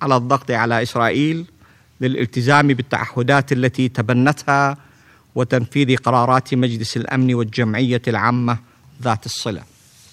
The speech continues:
ختاما، سيد الرئيس، لا بد من العمل الدؤوب على إعادة الاستقرار لمنطقة الشرق الأوسط المضطربة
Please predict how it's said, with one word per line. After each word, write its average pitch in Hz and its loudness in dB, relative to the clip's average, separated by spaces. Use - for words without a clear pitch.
ختاما، 160 4
سيد 135 0
الرئيس، 127 0
لا 127 2
بد 135 2
من 143 4
العمل 139 6
الدؤوب 139 2
على 120 2
إعادة 135 4
الاستقرار 131 2
لمنطقة 120 -2
الشرق - -4
الأوسط 127 -4
المضطربة 127 0